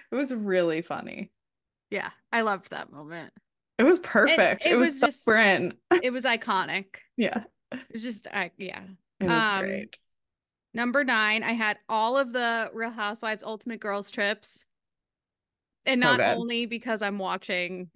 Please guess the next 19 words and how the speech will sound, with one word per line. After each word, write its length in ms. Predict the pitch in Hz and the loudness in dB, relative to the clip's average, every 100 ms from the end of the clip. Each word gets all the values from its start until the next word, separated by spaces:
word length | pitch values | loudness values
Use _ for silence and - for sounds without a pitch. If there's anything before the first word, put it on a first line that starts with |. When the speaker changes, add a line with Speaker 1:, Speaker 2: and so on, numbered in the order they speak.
| - | -4
Speaker 2:
I'm, 220 | 208 214 - | -2 -2 -2
or 140 | 214 | 0
I'm 140 | 202 | 0
binge 300 | 196 202 196 | -2 -4 -4
watching 480 | 190 180 180 196 180 | -4 -6 -4 -6 -6
the 80 | 180 | -8
New 80 | 175 | -8
York 260 | 165 170 - | -6 -6 -6
one 160 | 180 | -6
right 180 | 175 180 | -4 -6
now. 360 | 175 175 185 196 - - _ _ - | -4 -4 -4 -8 -16 -20 _ _ 6
Speaker 1:
Mm-hmm. 400 | 208 190 180 165 | 8 8 6 4
Speaker 2:
And 160 | - 170 | 4 4
Dorinda 840 | 175 208 226 233 254 269 269 262 - 196 | 6 4 4 2 2 2 2 -2 -8 -8
being 240 | 220 214 | -6 -4
back 300 | 180 165 185 | -2 -2 -2
on 120 | 202 | -2
my 260 | 196 190 190 | 0 0 -2
screen 600 | 196 - 175 165 180 | -8 -12 -10 -8 -6